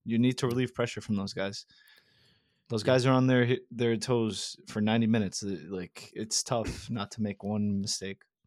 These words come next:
Speaker 1: Like, you lost to Estoril one zero. It's, I mean, <laughs> you didn't give us a goal.
Speaker 2: Yeah,
Speaker 1: I'm
Speaker 2: when we
Speaker 1: sorry.
Speaker 2: should have scored three
Speaker 1: I'm
Speaker 2: at
Speaker 1: sorry.
Speaker 2: least in that
Speaker 1: Yeah.
Speaker 2: game.
Speaker 1: I'm s-, I'm sorry. You, you need to score goals.
Speaker 2: Yep.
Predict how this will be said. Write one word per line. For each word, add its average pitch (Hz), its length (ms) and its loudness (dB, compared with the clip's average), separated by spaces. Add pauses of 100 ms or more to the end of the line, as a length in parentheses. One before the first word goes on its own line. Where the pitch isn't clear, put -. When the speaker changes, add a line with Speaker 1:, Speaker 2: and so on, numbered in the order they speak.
(1700)
Speaker 1:
Like, 131 180 -12
you 147 80 -4
lost 165 260 0
to 175 80 -2
Estoril 160 480 0
one 127 160 0
zero. 113 460 -2 (200)
It's, - 340 -10
I 101 40 -6
mean, 101 480 -2 (140)
<laughs> - 120 -20
you - 420 -4
didn't 147 280 2
give 135 140 0
us 139 140 0
a 123 40 -2
goal. 127 340 -4 (200)
Speaker 2:
Yeah, 135 160 -4
Speaker 1:
I'm 120 80 -4
Speaker 2:
when 104 160 0
we 104 80 2
Speaker 1:
sorry. - 20 2
Speaker 2:
should 120 260 2
have 113 120 0
scored 113 360 4
three 113 380 4
Speaker 1:
I'm 104 100 -2
Speaker 2:
at 98 120 0
Speaker 1:
sorry. 117 120 2
Speaker 2:
least 135 220 4
in 107 80 0
that 98 200 -2
Speaker 1:
Yeah. - 40 -4
Speaker 2:
game. 90 240 -10 (140)
Speaker 1:
I'm 113 160 -4
s-, - 220 -8
I'm 113 140 -4
sorry. 120 440 -6 (260)
You, 117 120 -2
you 127 200 2
need 127 180 2
to 113 80 -4
score 113 240 -2
goals. 110 320 -8 (600)
Speaker 2:
Yep. - 200 -18